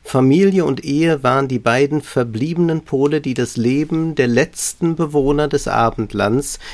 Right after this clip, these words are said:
in der ersten Hälfte des einundzwanzigsten Jahrhunderts ordneten.“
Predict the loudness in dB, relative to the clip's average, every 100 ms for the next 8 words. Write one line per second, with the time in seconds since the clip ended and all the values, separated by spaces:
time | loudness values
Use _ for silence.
0 | -8 -2 0 2 2 0 -4 0 2 0
1 | -2 -8 -6 -6 -2 0 -2 -2 -4 -4
2 | -6 -10 -8 -4 -2 -2 -4 -4 -6 -6
3 | -6 -6 -8 -12 -12 -12